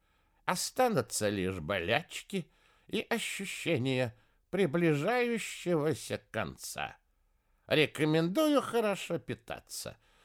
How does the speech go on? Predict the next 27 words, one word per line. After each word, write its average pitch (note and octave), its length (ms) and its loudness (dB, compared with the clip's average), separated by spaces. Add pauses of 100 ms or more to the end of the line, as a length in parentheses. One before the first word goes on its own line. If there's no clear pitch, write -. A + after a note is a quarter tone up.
(120)
Тогда B2+ 420 0
ты E3+ 160 -2
сможешь E3+ 500 0
прожить C3+ 480 0
на C#3+ 160 0
пару G#3 400 4
лет F3+ 380 0 (200)
дольше». B3+ 1040 8 (720)
Борна F#2+ 540 2
опять D#2+ 420 -2
захохотала. D2+ 800 -10 (640)
Ужас E3 440 6
липкой A#2+ 380 -2
струйкой A#2 640 0 (300)
начал A#2 360 0
пробираться G#2 560 0
в E2+ 80 -6
душу F2 260 -4
девушки — G2+ 540 -2 (380)
неся B2+ 360 0
с - 60 -6
собой A#2 380 0
страшную A2 580 -2
картину G#2+ 560 -2
уродливого F#2+ 640 0
тела F#2+ 320 0
ведьмы, F2 440 -2